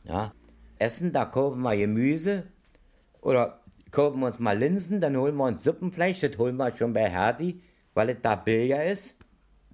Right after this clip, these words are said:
Oder machen uns mal Specknudeln, ja. Ich weiß nicht, ob Sie das kennen, ja, schmeckt aber gut. Und sonnabends machen wir meistens Kartoffelpuffer oder Eierkuchen und Sonntag gibt's dann Fleisch,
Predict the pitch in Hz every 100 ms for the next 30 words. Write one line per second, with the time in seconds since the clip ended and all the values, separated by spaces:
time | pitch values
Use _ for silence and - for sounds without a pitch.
0 | _ _ 113 113 113 120 113 113 95 90
1 | 92 85 - 151 - 156 160 175 185 160
2 | - _ _ _ _ - 95 117 110 _
3 | _ _ _ _ - 98 107 92 90 85
4 | - - 123 143 127 - _ _ - 82
5 | 98 - 92 90 85 82 85 101 139 139
6 | - _ - 139 143 - 90 90 131 160
7 | 165 160 - _ _ _ - 113 135 131
8 | 120 117 127 - 113 107 98 - 170 175
9 | - 160 151 143 98 92 107 156 165 -
10 | 165 165 143 107 104 120 127 123 123 123
11 | 123 - 90 73 -